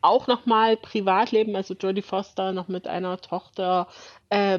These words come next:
beide aber auch ihr, ihr Sexual- und Liebesleben, sehr großes Thema, überraschenderweise.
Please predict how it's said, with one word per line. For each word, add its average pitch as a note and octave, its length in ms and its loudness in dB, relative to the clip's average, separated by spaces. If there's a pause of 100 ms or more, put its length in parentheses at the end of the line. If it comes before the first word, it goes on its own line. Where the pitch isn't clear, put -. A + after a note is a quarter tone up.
(160)
beide G3+ 480 2
aber F#3+ 320 0
auch F3+ 260 -4
ihr, F#3 480 -2
ihr F3 220 -2
Sexual- G#3 760 0
und F#3+ 240 -4
Liebesleben, B3 680 2
sehr G#3 260 0
großes F3+ 420 -4
Thema, E3 300 -2
überraschenderweise. F3 1000 -2